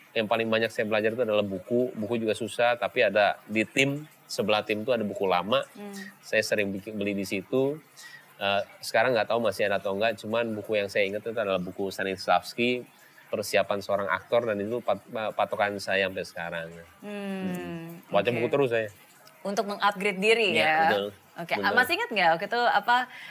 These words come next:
Speaker 2: eh, casting pertama yang dapat?
Speaker 1: Ah, iyalah, parah lah.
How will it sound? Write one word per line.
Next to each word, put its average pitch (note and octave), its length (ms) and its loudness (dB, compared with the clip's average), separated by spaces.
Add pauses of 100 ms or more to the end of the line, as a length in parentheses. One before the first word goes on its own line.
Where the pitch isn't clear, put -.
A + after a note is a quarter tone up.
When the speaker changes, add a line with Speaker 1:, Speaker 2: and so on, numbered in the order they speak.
(160)
Speaker 2:
eh, G3+ 380 6
casting A3 420 0
pertama G#3 520 2
yang G3+ 200 4
dapat? F#3 220 2
Speaker 1:
Ah, F#3+ 240 10 (240)
iyalah, D#3 540 4
parah C3+ 460 4
lah. C3 180 4